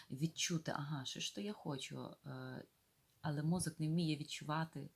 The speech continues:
мозок вміє тільки думати, раціонально думати. І... Мозок не дасть тої істинної відповіді. І оці,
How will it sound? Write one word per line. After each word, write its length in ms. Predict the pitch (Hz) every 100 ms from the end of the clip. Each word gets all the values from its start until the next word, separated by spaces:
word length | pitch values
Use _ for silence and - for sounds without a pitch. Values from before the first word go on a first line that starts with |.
| -
мозок 420 | 151 156 160 160
вміє 200 | 156 151
тільки 340 | 143 160 - 135
думати, 540 | 165 165 143 - -
раціонально 680 | - 156 - 143 143 156 165
думати. 460 | 143 135 135 - - - - - - - - - - _ -
І... 440 | 165 165 165 - _ _
Мозок 580 | 170 160 175 170 160 - -
не 180 | 160
дасть 400 | 147 160 170 -
тої 240 | 156 147 143
істинної 560 | 165 160 - 156 147 165
відповіді. 500 | 160 151 139 143 -
І 220 | - 165
оці, 500 | - 160 - 190